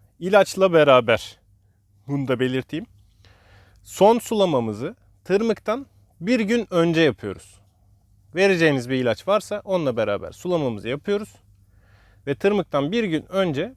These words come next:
bu suyu vermemiz gerekiyor. Tırmık yaptıktan sonra yaklaşık sarımlar tamamlanacak. Buralar bembeyaz olacak. Dört gün süreyle, ortalama dört gün süreyle odaya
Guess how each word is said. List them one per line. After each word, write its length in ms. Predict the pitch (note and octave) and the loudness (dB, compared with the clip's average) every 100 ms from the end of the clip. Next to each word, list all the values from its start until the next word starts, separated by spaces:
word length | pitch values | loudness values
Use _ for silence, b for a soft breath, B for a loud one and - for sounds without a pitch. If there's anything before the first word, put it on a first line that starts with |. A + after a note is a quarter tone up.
| - | -12
bu 80 | A3 | -6
suyu 260 | E3 A3 | -4 2
vermemiz 460 | G3 D3+ C3+ A#2 G2 | 4 4 0 -6 -10
gerekiyor. 400 | F2 - - - _ _ _ _ b b b b b - | -14 -16 -20 -20 _ _ _ _ b b b b b 0
Tırmık 360 | G3 B3 G#3 | 2 2 2
yaptıktan 540 | G3 G3+ A#3 - C4 C4 | 2 2 -4 -6 -4 -2
sonra 420 | A3 F3 C#3 B3 _ _ _ _ _ _ | -2 -4 -4 -8 _ _ _ _ _ _
yaklaşık 600 | F#3+ A#3 - F#3+ E3 - _ _ _ _ _ _ | -2 -2 -2 -4 -4 -8 _ _ _ _ _ _
sarımlar 440 | - E3 E3+ F3+ F3 | -4 0 2 2 0
tamamlanacak. 680 | - C#3 C#3 C3+ C3+ B2+ A2+ | 0 0 0 0 -2 -2 0
Buralar 340 | D3 D3+ C#3+ | 2 4 4
bembeyaz 440 | C#3+ D#3 C3+ A2+ G#2 | 4 4 2 2 -2
olacak. 420 | G2+ F3+ - _ - | -10 -12 -16 _ 2
Dört 300 | F#3 A3+ - | 4 4 0
gün 160 | F3 C#3+ | -4 -4
süreyle, 560 | - D3+ E3+ B2 B2+ - _ | -2 -2 0 -2 -6 -10 _
ortalama 640 | - C#3 C3+ C#3 C#3 B2+ A#2+ | -6 -4 -2 0 2 0 2
dört 240 | F3+ - | 0 0
gün 120 | B2+ | -10
süreyle 580 | A#2 - E3+ F3+ B2+ B2+ - _ _ _ - | -12 -8 -4 -2 -4 -8 -14 _ _ _ -2
odaya 420 | G#3 E3+ C3+ D3+ | 0 4 4 2